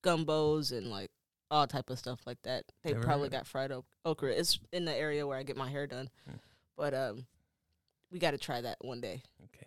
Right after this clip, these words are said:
Speaker 1: It's supposed to be, like, really good stuff, everybody say.
Speaker 2: Yeah.
Speaker 1: So I had this, uh, speaking about that, I was talking to my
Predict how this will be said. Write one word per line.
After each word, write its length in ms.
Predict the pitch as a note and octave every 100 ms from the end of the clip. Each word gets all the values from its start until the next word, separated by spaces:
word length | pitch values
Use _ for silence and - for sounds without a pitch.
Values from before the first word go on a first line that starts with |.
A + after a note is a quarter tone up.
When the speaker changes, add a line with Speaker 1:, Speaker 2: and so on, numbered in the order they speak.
| _
Speaker 1:
It's 100 | -
supposed 260 | F#3 D#3 -
to 60 |
be, 60 | D3+
like, 220 | D3+ C#3 _ _ _ _ _ _ D3
really 300 | E3 D#3+ D3+
good 360 | C#3+ C#3+ C#3+ -
stuff, 400 | - C#3 C3 - - -
everybody 400 | C#3+ C3 A2+ G#2+
say. 300 | - F#2+ B2+ - _ _
Speaker 2:
Yeah. 200 | G2+ - - _ _ _ _ _ _ _ _ _ _ _ _ _ _ _ _ _ - - _ _ _
Speaker 1:
So 160 | -
I 100 | F3+
had 200 | F#3 F3
this, 260 | E3 D#3+ -
uh, 460 | D#3+ D3 C#3 C#3 -
speaking 340 | - G3 F3+
about 300 | - C3 C3+
that, 180 | C#3 C3+
I 80 | -
was 140 | C#3 D3
talking 340 | D3+ - D3
to 400 | - D#3 D3+ C#3 C#3+ _ _ _ D3
my 160 | F3+